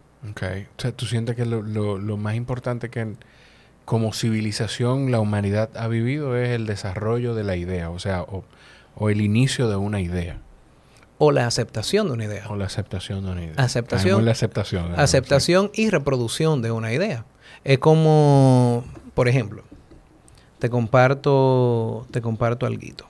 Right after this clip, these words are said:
Speaker 1: Ujú. Estoy
Speaker 2: Eh,
Speaker 1: pidiendo, estoy pidiendo que me pasen la, la otra cerveza que está en el freezer.
Speaker 2: Ah, <laughs> perísimo, perísimo.
Speaker 1: Eh, ¿tú estás, qué estás buscando? ¿Un audio para compartirlo?
Speaker 2: No, no, no, no, no, no, no. Te voy a compartir,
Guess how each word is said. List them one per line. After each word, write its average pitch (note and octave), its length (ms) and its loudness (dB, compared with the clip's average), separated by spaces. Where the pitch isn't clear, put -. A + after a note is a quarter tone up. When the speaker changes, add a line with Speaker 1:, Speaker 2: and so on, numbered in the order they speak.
Speaker 1:
Ujú. A2+ 280 -4
Estoy - 160 -8
Speaker 2:
Eh, A#2 80 0
Speaker 1:
pidiendo, A2+ 640 -2
estoy G#2 180 -8
pidiendo A2+ 320 -2
que G#2+ 60 -2
me G#2 100 -4
pasen G#2 240 -4
la, G2+ 160 -6
la G2+ 120 -4
otra G#2 180 -2
cerveza A2 320 -2
que G2+ 60 -4
está G2 140 -8
en G2 80 -4
el F#2 60 -6
freezer. F2 360 -10
Speaker 2:
Ah, C#3+ 680 8
<laughs> B2 40 -2
perísimo, B2+ 500 4
perísimo. A2+ 560 0
Speaker 1:
Eh, F#2 1040 0
¿tú - 80 -4
estás, A2 160 2
qué G#2+ 240 2
estás G#2+ 180 -2
buscando? G2 280 -2
¿Un G#2+ 80 -2
audio B2 320 2
para A#2 140 -2
compartirlo? A2 500 -6
Speaker 2:
No, D3 300 2
no, G#2+ 140 -4
no, G2 140 -4
no, G2 120 -4
no, G2+ 120 -6
no, G2+ 360 -8
no. G2 60 -14
Te A2 80 -6
voy A2+ 160 0
a C#3+ 80 0
compartir, C#3+ 800 0